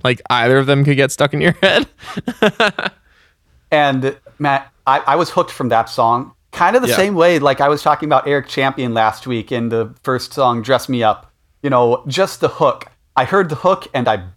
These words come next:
Speaker 2: bought it, you know. And, uh, you know, Lead Me On was really good. Shadows, I was really good. Um, you know, all these, I was just, I felt like it, every song was just nailing it. And I'm like, maybe, yeah,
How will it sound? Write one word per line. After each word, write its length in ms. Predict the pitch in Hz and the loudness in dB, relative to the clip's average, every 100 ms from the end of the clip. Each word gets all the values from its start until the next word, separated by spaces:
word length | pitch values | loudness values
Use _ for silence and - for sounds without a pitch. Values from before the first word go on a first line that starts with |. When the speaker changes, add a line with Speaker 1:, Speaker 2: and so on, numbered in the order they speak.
| - | -2
Speaker 2:
bought 260 | 104 95 | 2 2
it, 320 | 92 - - - | -2 -12 -20 -12
you 140 | 117 | -8
know. 300 | 101 98 - _ _ _ | -6 -6 -10 _ _ _
And, 320 | 127 120 113 117 | -4 -2 -2 -2
uh, 40 | |
you 160 | 123 131 | -2 0
know, 120 | 117 | -2
Lead 260 | 123 147 | 0 -2
Me 140 | 139 131 | 0 0
On 280 | 120 123 123 | 2 2 0
was 180 | 120 113 | -6 -6
really 220 | 127 123 | -4 -4
good. 340 | 120 123 120 | 0 0 0
Shadows, 840 | - - 120 117 113 110 104 - - | -4 -2 0 2 0 -2 -6 -12 -4
I 360 | 113 104 104 98 110 - - 180 135 127 | -2 -2 -4 -8 -14 -20 -20 -16 -14 -8
was 240 | 127 113 | -6 -6
really 280 | 107 117 110 | -6 -8 -8
good. 460 | 95 110 104 101 104 _ _ _ - | -8 -6 -4 -6 -12 _ _ _ -2
Um, 640 | 113 107 107 104 101 113 - | 2 2 0 -6 -10 -14 -10
you 100 | 131 | -4
know, 120 | 117 117 | -2 0
all 200 | 147 151 | 2 2
these, 240 | 151 131 - | 2 -2 -4
I 120 | 135 | -4
was 180 | 131 139 | -4 -4
just, 360 | 156 127 - _ _ - | -6 -6 -12 _ _ -8
I 80 | |
felt 280 | 127 - 180 | -4 0 2
like 320 | 165 135 135 _ _ _ | 2 0 -2 _ _ _
it, 240 | - 160 - _ | -10 -10 -12 _
every 280 | 143 147 170 | -2 -2 -4
song 420 | - 147 139 151 | -2 2 2 0
was 180 | 135 113 | -4 -6
just 280 | - 131 - | -6 -6 -6
nailing 560 | 113 120 120 117 107 | -6 -2 -2 -2 -4
it. 200 | 101 95 | -8 -8
And 80 | 120 | -6
I'm 120 | 117 117 | -6 -2
like, 240 | 113 - _ _ _ _ _ - | -2 -4 _ _ _ _ _ -10
maybe, 440 | 127 120 135 190 | -4 -2 -4 -6
yeah, 340 | 131 131 143 | -4 -2 -2